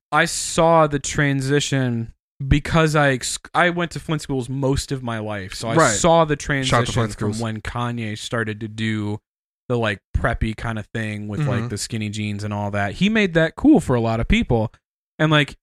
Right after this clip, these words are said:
Speaker 1: he does that with cultural things. He will make things that are traditionally not all right, make 'em cool for a group of people, right?
Speaker 2: Right.
Speaker 1: But the problem is, is he tried to do that with Donald Trump,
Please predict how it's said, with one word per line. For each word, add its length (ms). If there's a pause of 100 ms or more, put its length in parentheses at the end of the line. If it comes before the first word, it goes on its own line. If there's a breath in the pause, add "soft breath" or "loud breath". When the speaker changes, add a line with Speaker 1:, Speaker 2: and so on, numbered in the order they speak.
(160)
Speaker 1:
he 180
does 360
that 240
with 180
cultural 440
things. 320
He 100
will 100
make 260
things 240
that 100
are 60
traditionally 640
not 280
all 100
right, 320
make 220
'em 80
cool 380
for 240
a 40
group 240
of 80
people, 360
right? 360 (100)
Speaker 2:
Right. 340 (140)
Speaker 1:
But 120
the 80
problem 400
is, 180
is 120
he 100
tried 300
to 40
do 160
that 140
with 140
Donald 300
Trump, 360